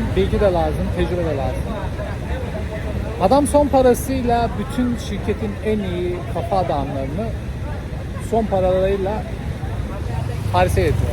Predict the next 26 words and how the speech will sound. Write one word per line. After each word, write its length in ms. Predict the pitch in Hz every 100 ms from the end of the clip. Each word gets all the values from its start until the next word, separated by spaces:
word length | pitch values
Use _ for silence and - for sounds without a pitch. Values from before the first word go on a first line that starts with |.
| -
Hatta 320 | - 156 147
bir 380 | 156 156 151 151
otel 160 | 175 165
ismi 200 | - 170
söyledi, 280 | 165 151 170
unuttum 400 | 151 147 247 247
da. 80 | 147 - - - - - - - - - 147
Otelin 340 | 160 185 202 202
altında 640 | 175 170 180 175 185 214 - - - - - - - - - 160
böyle 340 | 165 160 156 147
çok 140 | 202 190 - 180
lüks 140 | 175 - -
bir 320 | 160 156 151 147 -
havuzlu, 560 | 160 160 151 139 147 139 139 -
masaj 360 | 147 151 160 -
salonlu, 600 | 156 139 123 117 120 139 160 -
millet 200 | 156 151 156 165 - - 196
üç 60 |
gün 240 | - 151 147 - - - - - - - - - 208
çok 120 | 185 170
iyi 240 | 170 165 156
vakit 300 | 151 160 151
geçiriyor. 520 | 131 - - - 165 - - - - - - - - - - -
Şu 80 | 226
an, 220 | 208 - - - - - - - -
eee, 480 | 175 180 180 180